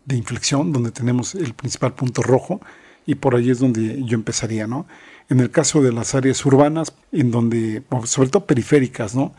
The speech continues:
En donde sí hemos visto, por ejemplo, aquí mismo en San Cristóbal, que la gente, pues, tiene las dos cosas, ¿no? Tiene sus fogones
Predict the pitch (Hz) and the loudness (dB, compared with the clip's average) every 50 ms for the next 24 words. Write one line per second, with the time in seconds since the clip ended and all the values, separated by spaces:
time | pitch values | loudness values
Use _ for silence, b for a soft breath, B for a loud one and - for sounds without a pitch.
0 | b b b b b b b b - 147 120 107 117 117 117 113 117 104 - - | b b b b b b b b -2 -2 -2 0 2 0 2 0 0 -2 -2 2
1 | 139 139 139 139 135 117 107 127 131 135 - - 139 123 - - - - - - | 4 4 4 4 2 2 2 -2 -2 -2 0 0 0 0 0 -4 -10 -10 -4 -2
2 | 135 120 113 - - 131 127 127 120 120 120 104 - - 113 98 - 139 131 - | -2 -2 -2 0 2 4 4 4 2 0 -4 -4 -4 -8 -8 -8 -8 -8 -6 2
3 | - 151 143 160 190 - B B B B B B B B B B B _ - 139 | 4 4 4 4 0 -4 B B B B B B B B B B B _ 0 2
4 | 135 127 120 117 - - - 151 151 147 - 175 180 170 143 - 190 - _ _ | 2 4 2 2 -2 2 2 2 2 4 4 2 2 2 -4 -8 -14 -16 _ _
5 | _ - - - - 151 151 151 151 139 131 123 113 - - 143 127 - - - | _ -6 -6 0 2 2 4 6 4 4 4 2 0 2 2 0 0 0 -2 -2
6 | 170 135 - - 110 95 139 143 160 185 170 - - 147 135 135 127 117 - - | -2 -2 -2 -6 -8 -6 -6 -6 -6 -6 -8 -2 0 2 2 2 2 0 -2 -6
7 | 123 - - 156 131 143 160 165 175 185 180 - | -8 0 0 2 4 4 4 4 2 -4 -6 -8